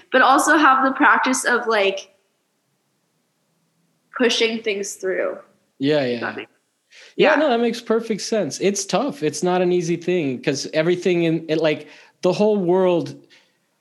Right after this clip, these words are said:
Speaker 2: as it exists now, even, like,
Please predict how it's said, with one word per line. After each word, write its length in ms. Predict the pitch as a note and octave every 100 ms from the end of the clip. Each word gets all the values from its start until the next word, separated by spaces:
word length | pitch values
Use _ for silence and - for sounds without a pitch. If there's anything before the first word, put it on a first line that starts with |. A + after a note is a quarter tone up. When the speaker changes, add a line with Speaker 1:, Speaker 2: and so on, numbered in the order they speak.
| _ _ _ _ _ _
Speaker 2:
as 180 | D#3 E3
it 240 | E3 C#3+ -
exists 500 | E3 C#3+ F#3 F3 -
now, 480 | D3 D3+ D3+ E3 E3+
even, 400 | - F3+ F#3+ F#3
like, 400 | D#3+ D3 C#3+ -